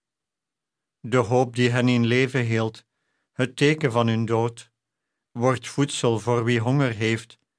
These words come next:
naar leven schenken brood. Wij danken u voor hun geloof, het werd hun vlees en bloed. Leer ons te leven zoals zij,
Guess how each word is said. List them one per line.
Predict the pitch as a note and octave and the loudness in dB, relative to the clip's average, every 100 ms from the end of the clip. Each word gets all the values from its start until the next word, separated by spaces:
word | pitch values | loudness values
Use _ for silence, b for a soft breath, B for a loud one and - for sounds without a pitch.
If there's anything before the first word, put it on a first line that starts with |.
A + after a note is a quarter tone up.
| _ _ _ | _ _ _
naar | - A2+ G#2+ | -2 0 0
leven | G#2+ A#2 A#2+ B2 A#2+ | 0 0 0 -2 -4
schenken | - G#2+ G#2 A#2+ A#2 | -2 -2 -2 -2 -2
brood. | A2+ A2 G#2 G#2+ - _ _ _ _ _ _ _ _ _ _ _ _ _ _ _ _ _ _ _ - | -2 -2 -4 -6 -18 _ _ _ _ _ _ _ _ _ _ _ _ _ _ _ _ _ _ _ -8
Wij | A2+ A#2+ A#2 | 0 2 4
danken | A#2+ B2 B2+ B2+ | 2 0 0 2
u | C3 A#2 | 2 2
voor | B2 A2 | 0 0
hun | A2 C3+ C3 | 0 -2 -2
geloof, | B2+ A2 G#2+ G#2 - _ _ _ - | -2 0 -2 -4 -12 _ _ _ -8
het | B2+ - | -6 0
werd | C3+ C3 | -2 0
hun | A#2+ A#2 | -4 -4
vlees | G#2+ A2+ A#2+ B2+ | -2 -2 -2 -2
en | B2 | -4
bloed. | A#2 A2+ A2+ - _ _ _ _ _ _ _ _ _ _ | -4 -6 -6 -10 _ _ _ _ _ _ _ _ _ _
Leer | - B2 D3 C#3+ | -2 4 4 4
ons | A#2+ A2+ - | 0 -2 -2
te | B2+ | 0
leven | A2+ A#2+ A#2+ B2+ | 2 2 0 -2
zoals | C3+ C3 C3 - | 0 0 0 -2
zij, | B2 A2+ A2 | 0 0 -2